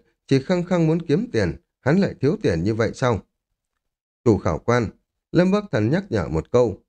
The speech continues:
"ta xong rồi." Mai Chí Viễn lúc này mới định thần lại,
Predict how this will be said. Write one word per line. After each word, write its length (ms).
"ta 160
xong 240
rồi." 200
Mai 180
Chí 140
Viễn 240
lúc 160
này 160
mới 140
định 220
thần 200
lại, 220